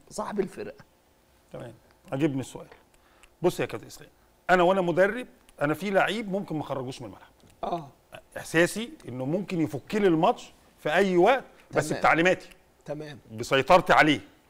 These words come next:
Speaker 1: تمام.
Speaker 2: اما اللي انت شايفه في عبد الرحمن، انا شايفه ان النهارده عبد الرحمن لازم يحس في وقت من الاوقات ان هو يخرج من الملعب.
Speaker 1: مم.
Speaker 2: ان هو ما اداش. لو انا حتى هو وجوده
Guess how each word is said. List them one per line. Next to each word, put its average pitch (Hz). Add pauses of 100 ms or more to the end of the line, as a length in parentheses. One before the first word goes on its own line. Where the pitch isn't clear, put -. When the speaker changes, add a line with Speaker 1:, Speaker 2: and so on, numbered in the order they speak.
(140)
Speaker 1:
تمام. 127 (200)
Speaker 2:
اما 214
اللي 185
انت 190
شايفه 175
في 123
عبد 117
الرحمن، 151
انا 196
شايفه - (540)
ان 131
النهارده 175
عبد 156
الرحمن 165
لازم 180
يحس 190 (380)
في 151
وقت 202
من 185
الاوقات 202
ان 185
هو 190
يخرج 180
من 131
الملعب. 120 (680)
Speaker 1:
مم. 135 (120)
Speaker 2:
ان 113
هو 143
ما 143
اداش. 170 (360)
لو 160
انا 214
حتى 190
هو 170
وجوده 165